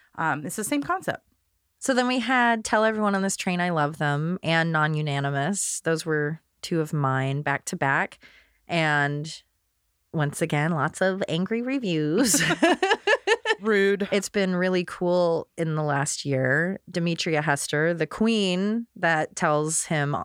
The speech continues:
Speaker 2: from the stand, "Your mama shoulda swallowed you."
Speaker 1: <laughs>
Speaker 2: She's very involved in the Black Lives Matter movement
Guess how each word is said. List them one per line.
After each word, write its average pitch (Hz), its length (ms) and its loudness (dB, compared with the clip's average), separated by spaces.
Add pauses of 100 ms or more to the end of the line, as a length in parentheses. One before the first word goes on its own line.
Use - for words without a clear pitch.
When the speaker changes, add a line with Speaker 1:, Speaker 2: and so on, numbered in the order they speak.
(100)
Speaker 2:
from 151 260 0
the 143 80 -2
stand, 135 500 -2
"Your 143 120 -2
mama 135 260 0
shoulda 131 220 -4
swallowed 139 420 -2
you." 139 200 -4 (340)
Speaker 1:
<laughs> 285 340 -8
Speaker 2:
She's 226 340 0
very 180 420 2
involved 156 640 2
in 160 140 -2
the 151 60 -2
Black 147 280 0
Lives 143 260 -2
Matter 143 260 -2
movement 147 600 -4